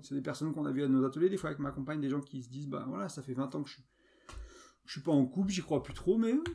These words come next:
peut-être que si, euh, je faisais les choses autrement, peut-être que si j'étais, si, ouais, si j'avais pas les mêmes croyances autour du couple, peut-être que ça se passerait mieux, je pourrais réessayer. »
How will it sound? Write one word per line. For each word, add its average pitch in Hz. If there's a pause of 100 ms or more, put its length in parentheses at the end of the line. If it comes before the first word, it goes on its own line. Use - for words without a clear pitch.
peut-être 202
que 190
si, 170
euh, 151
je -
faisais 156
les 160
choses 151
autrement, 147
peut-être 151
que -
si -
j'étais, 139 (800)
si, 147
ouais, 233
si 156
j'avais 139
pas 156
les 156
mêmes 151
croyances 160
autour 147
du 139
couple, -
peut-être 165
que 165
ça 156
se 151
passerait 151
mieux, 190
je 214
pourrais 175
réessayer. » 165